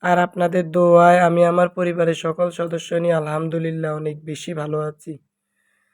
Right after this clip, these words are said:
তো আজকে শরীরটা তেমন একটা ভালো না, অসুস্থ। যেহেতু ঈদ সামনে, ক্লিনিংয়ের কাজ করতেছি, আমার যেহেতু ডাস্ট অ্যালার্জি, তো পানিসার পরিষ্কার করতে গেলে দেখা গেছে ধুলাবালি উড়ে কিন্তু আমার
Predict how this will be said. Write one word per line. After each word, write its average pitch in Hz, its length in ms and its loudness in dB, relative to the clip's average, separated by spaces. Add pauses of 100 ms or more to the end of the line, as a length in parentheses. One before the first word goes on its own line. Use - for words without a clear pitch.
(480)
তো - 60 -20
আজকে 175 320 -4
শরীরটা 160 460 -6
তেমন 165 320 -4
একটা 160 280 -8
ভালো 160 340 -2
না, 156 180 -2 (960)
অসুস্থ। 170 460 -6 (240)
যেহেতু 160 440 -6
ঈদ 165 220 -4
সামনে, 160 520 -4
ক্লিনিংয়ের 160 560 -4
কাজ 165 280 -8
করতেছি, 156 580 -10 (180)
আমার 156 260 -6
যেহেতু 156 360 -8
ডাস্ট 151 380 -4
অ্যালার্জি, 151 520 -4 (1040)
তো 180 60 -8 (100)
পানিসার 170 440 -2
পরিষ্কার 170 440 -6
করতে 156 320 -12
গেলে 160 200 -4
দেখা 160 280 -6
গেছে 156 260 -8
ধুলাবালি 156 560 -4
উড়ে 156 280 -6
কিন্তু 151 320 -16
আমার 156 260 -6